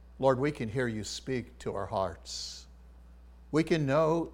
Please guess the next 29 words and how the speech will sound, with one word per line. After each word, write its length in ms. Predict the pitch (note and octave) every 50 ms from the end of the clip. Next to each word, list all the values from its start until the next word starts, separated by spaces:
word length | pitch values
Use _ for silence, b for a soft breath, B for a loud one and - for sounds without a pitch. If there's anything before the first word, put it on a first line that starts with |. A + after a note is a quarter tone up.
| - B2+
the 100 | B2 A#2
truth, 600 | A#2 - - - - E3 E3 C3 G#2+ G2 F2+ - -
the 100 | A#2+ G#2+
truth 460 | - - - D3+ D3 D3 C3 C3+ -
that 120 | B2 A2+
will 280 | G#2 G#2 A2 G#2+ G2+ - B B B B B B B B B
set 300 | - - - C3 A#2+ A2
us 220 | A2+ G2+ - -
free. 440 | - - - B2 A2+ G#2+ G2+ F#2+ F2+ - - - - - - - - - - - - - - - - - - - - - - - - - - - - -
And 100 | - C3
we 60 | D3 D#3
want 180 | D#3+ D#3 D3
to 40 | C3+
look 280 | C3+ D3 D#3+ D#3 D#3 D3
at 80 | C#3 - -
you, 280 | - B2+ B2+ C3 C#3+ C#3+
Lord 280 | A#2+ G#2 G2+ G2+ F#2+
Jesus. 460 | F#2 - G2+ G#2 G2 F#2+ A#2 A2 - B2+
We 100 | B2+ B2
want 220 | A#2+ B2+ B2+ B2
to 60 | A2+
look 240 | A#2 B2+ B2+ - -
at 200 | A2 G#2+ - -
your 280 | A2+ A2 A2 G#2+ G2+ - B B B B B B B B -
priesthood. 640 | - - D3+ C#3+ C#3+ C3+ - - - A2+ G2+ F#2+ F2
We 100 | G#2+ A#2
want 240 | A#2+ B2 B2+ B2 A#2+
to 80 | A#2
see 380 | A2+ - - A#2 A2 A2+ G#2+